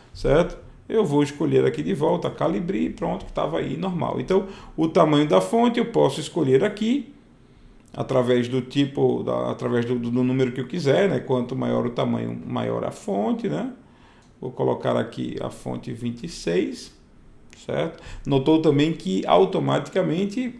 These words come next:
graças ao meu mouse passar em cima do número, ele já tava dando sinais ali, uma pré-visualização de como a letra ficaria. E nós temos outros dois botões aqui pra tamanho. Cada clique vai fazer o aumento de uma etapa, cada clique no outro botão vai fazer a diminuição de uma etapa.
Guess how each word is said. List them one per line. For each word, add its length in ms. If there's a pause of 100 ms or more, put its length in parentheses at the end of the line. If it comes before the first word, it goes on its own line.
(200)
graças 460
ao 140
meu 160
mouse 320
passar 440
em 60
cima 300
do 80
número, 340
ele 100
já 140
tava 240
dando 300
sinais 500
ali, 160
uma 140
pré-visualização 840
de 120
como 240
a 40
letra 280
ficaria. 520 (460)
E 120
nós 200
temos 320
outros 320
dois 320
botões 540
aqui 240
pra 200
tamanho. 600
Cada 280
clique 680 (360)
vai 160
fazer 440
o 80
aumento 640 (300)
de 200
uma 200
etapa, 580
cada 340
clique 360
no 140
outro 240
botão 380
vai 160
fazer 300
a 60
diminuição 760
de 120
uma 160
etapa. 500